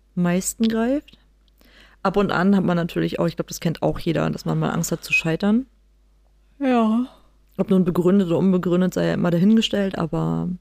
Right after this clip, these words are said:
Speaker 1: das kommt auch ab und an mal vor.
Speaker 2: Mhm. Grad so in der Studiumszeit.
Speaker 1: Ja. Ich bin halt auch kein Riesenfan von Käfern oder Insekten im Allgemeinen, aber die finde ich eher eklig, als dass sie mir Angst machen.
Speaker 2: Ja, ist halt auch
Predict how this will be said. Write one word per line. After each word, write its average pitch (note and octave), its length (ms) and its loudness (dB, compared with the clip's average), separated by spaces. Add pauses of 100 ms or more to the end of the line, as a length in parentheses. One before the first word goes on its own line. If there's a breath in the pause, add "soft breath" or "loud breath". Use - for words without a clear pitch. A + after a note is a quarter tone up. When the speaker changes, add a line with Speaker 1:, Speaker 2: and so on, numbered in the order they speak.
(240)
Speaker 1:
das - 160 -4
kommt - 240 -6
auch - 160 -6
ab - 160 -8
und G3+ 100 0
an G#3+ 100 2
mal G#3+ 160 2
vor. B3 360 -4 (580)
Speaker 2:
Mhm. G#3 480 4 (380)
Grad G3 240 0
so F#3+ 80 0
in F#3 80 2
der F3+ 180 2
Studiumszeit. F#3+ 880 2
Speaker 1:
Ja. - 60 -20 (540 soft breath)
Ich - 80 -20
bin G#3 160 4
halt G3+ 100 4
auch F#3+ 80 2
kein G3+ 160 2
Riesenfan G3+ 600 4
von F#3 640 0 (200)
Käfern G3+ 400 0
oder E3+ 360 -2
Insekten F3+ 420 0
im F3 100 0
Allgemeinen, G#3 920 4
aber F3+ 220 2
die F3 200 0
finde G3 180 2
ich - 140 -2
eher E3+ 160 2
eklig, E3+ 320 -4
als - 120 -6
dass E3+ 140 -8
sie F3 80 -2
mir E3+ 140 -2
Angst G3 240 -2
machen. G#3 340 0 (380)
Speaker 2:
Ja, G#3+ 200 2
ist - 180 -2
halt A3 180 2
auch F#3+ 200 0